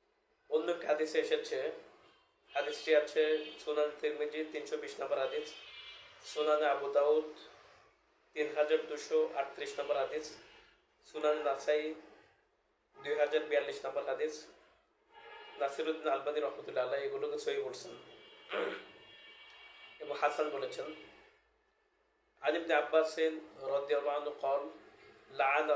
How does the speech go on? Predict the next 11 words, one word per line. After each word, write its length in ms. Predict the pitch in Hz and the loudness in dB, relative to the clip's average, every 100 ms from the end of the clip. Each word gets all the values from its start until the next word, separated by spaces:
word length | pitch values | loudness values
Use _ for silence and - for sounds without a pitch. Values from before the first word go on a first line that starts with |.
| - | 2
رسول 240 | - 156 151 | 2 2 2
الله 220 | 143 147 | 2 2
صلى 120 | 151 147 | 2 0
الله 140 | 139 | -6
عليه 80 | - | 0
وسلم 220 | 147 156 - - - - _ _ _ - | 2 2 -2 -16 -20 -20 _ _ _ -4
زائرة 440 | - 151 156 143 - 156 | 2 2 4 2 2 -6
القبور 440 | - 143 147 160 160 160 160 | -6 -2 4 4 4 -2 -4
والمتخذين 840 | 139 139 143 - 139 147 147 156 143 127 | -4 -4 -8 -4 -4 -4 -6 -4 -2 -2
عليها 380 | 143 139 156 160 165 - - - - 139 | -2 -4 -2 -2 -4 -14 -20 -20 -6 -4
المساجد 720 | 135 131 127 - 151 151 151 | -2 -2 -2 2 2 2 0